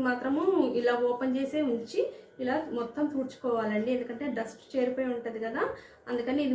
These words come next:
మొత్తం క్లీన్ చేసుకోవాలన్నమాట. ఒకవేళ కొత్త మిషన్ అయితే అంత అవసరం ఉండదండి, ఊరికే మనం పైన ఆయిల్ వేసుకుంటే సరిపోతుంది. ఈ పాదంని మళ్ళీ కిందికి పెట్టేసి ఇలా ఇలా నీస్తుంది కదా, నిడిల్ కూడా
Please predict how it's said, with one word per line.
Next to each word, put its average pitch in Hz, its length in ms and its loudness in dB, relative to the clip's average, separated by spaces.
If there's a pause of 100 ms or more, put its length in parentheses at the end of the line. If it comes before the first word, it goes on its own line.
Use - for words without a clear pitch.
మొత్తం 240 200 -4 (100)
క్లీన్ 254 280 2
చేసుకోవాలన్నమాట. 208 800 0 (540)
ఒకవేళ 311 240 2 (340)
కొత్త 302 140 4 (120)
మిషన్ 311 260 4
అయితే 285 180 -2
అంత 285 220 0
అవసరం 226 340 -2
ఉండదండి, 214 520 2 (2000)
ఊరికే 269 280 2
మనం 269 140 2 (120)
పైన 254 260 2 (200)
ఆయిల్ 254 240 4
వేసుకుంటే 254 360 -2 (100)
సరిపోతుంది. 226 640 -2 (840)
ఈ - 120 -10
పాదంని 254 340 4 (100)
మళ్ళీ 240 240 2
కిందికి 233 300 0
పెట్టేసి 240 400 -2 (320)
ఇలా 233 120 -2 (100)
ఇలా 233 140 -2 (120)
నీస్తుంది 240 520 2
కదా, 226 180 2 (460)
నిడిల్ 269 340 4
కూడా 294 160 2